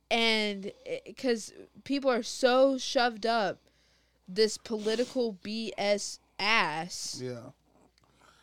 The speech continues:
Speaker 1: Which I understand you need to be to stay in the
Speaker 2: <coughs>
Speaker 1: loop.
Speaker 2: Yeah, but it's designed like that to break our focus away from the things that actually fucking matter. Why do I have to pay attention to who's in the presidential debates for the Republicans? I don't wanna do that.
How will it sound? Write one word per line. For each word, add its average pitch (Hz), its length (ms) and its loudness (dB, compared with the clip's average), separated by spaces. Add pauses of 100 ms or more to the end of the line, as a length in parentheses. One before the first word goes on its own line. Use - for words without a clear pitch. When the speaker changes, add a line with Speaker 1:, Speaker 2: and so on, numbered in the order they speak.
(480)
Speaker 1:
Which 262 220 2
I 254 180 10
understand 247 800 -2
you 202 140 -6
need 220 360 -6
to 220 120 -6
be 185 200 -6
to - 140 -10
stay 208 260 -2
in 208 140 -4
the 175 60 -4
Speaker 2:
<coughs> 170 160 0
Speaker 1:
loop. 180 420 0
Speaker 2:
Yeah, 151 320 -2
but 147 160 -4
it's 156 140 -8
designed 151 500 -6
like 139 180 -8
that 131 220 -6
to 127 80 -10
break 139 300 -8
our 127 100 -6
focus 143 460 -8
away 131 180 -8
from 131 160 -12
the 127 80 -10
things 135 240 -8
that 120 100 -12
actually 139 360 -8
fucking 135 340 -6
matter. 139 320 -6
Why 147 140 0
do 233 100 -4
I 214 80 0
have 202 160 -2
to 185 60 -16
pay 165 160 -12
attention 170 400 -10
to 143 40 -6
who's 143 180 -6
in 139 80 -6
the 135 60 -4
presidential 139 800 -6
debates 127 480 -10
for - 160 -10
the 123 60 -2
Republicans? 123 720 -10 (440)
I 185 100 2
don't 214 140 2
wanna 190 180 -2
do 175 180 -6
that. - 180 -14